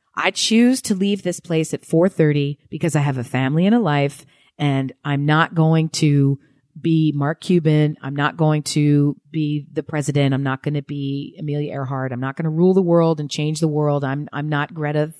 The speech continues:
Thunberg. I'm not any of these people. I'm the going home on time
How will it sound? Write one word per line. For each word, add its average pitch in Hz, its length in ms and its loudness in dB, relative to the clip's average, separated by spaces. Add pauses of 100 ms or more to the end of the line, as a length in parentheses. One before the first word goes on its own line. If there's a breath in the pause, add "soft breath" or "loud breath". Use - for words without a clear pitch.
(160)
Thunberg. 147 520 -2
I'm 143 100 -6
not 185 220 2
any 233 120 4
of 190 60 2
these 180 120 -2
people. 131 420 -6 (340 loud breath)
I'm 220 300 4
the 220 100 4
going 175 340 2
home 156 300 4
on 135 200 2
time 147 440 0